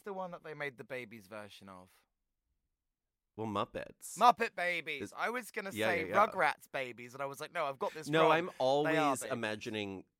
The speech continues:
Speaker 2: the Muppet Babies version of things. It's actually one of my, like, favorite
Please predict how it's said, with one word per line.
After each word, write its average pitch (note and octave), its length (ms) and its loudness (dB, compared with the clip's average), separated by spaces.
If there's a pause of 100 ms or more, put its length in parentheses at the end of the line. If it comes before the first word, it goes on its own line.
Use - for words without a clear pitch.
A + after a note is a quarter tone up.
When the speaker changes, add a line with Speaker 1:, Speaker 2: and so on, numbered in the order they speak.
(140)
Speaker 2:
the G#2+ 140 -2
Muppet F#2+ 340 -6
Babies E2+ 360 -10
version D#2+ 540 -12
of - 160 -12
things. C#2+ 420 -14
It's - 140 -12
actually E2+ 380 -8
one D2 160 -10
of D2+ 100 -16
my, D#2+ 120 -8
like, D2 220 -14
favorite C#2 440 -10